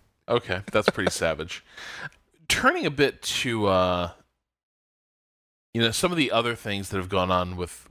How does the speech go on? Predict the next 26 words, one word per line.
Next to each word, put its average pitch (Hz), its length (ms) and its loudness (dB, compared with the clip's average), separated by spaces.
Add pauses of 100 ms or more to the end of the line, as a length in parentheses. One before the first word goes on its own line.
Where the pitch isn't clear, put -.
with, 92 280 -6
with 90 400 -4
Warhammer 90 560 0
of 85 180 -4
late. 90 360 0 (760)
Um, 104 460 2 (1300)
so, 190 200 4
Fraser, 247 260 2
you 208 60 -6
started 269 280 2
us 151 120 -6
out 110 160 2
by 107 100 4
talking 110 480 -2
a 98 60 -4
little 98 180 -2
bit 95 240 2
about 92 300 0
the, 92 500 -2
the 95 200 0
new 92 500 -2 (100)
Total 92 340 0
Warhammer, 87 680 -2 (140)
uh, 85 260 4
expansion, 85 720 -2 (760)
which, - 520 2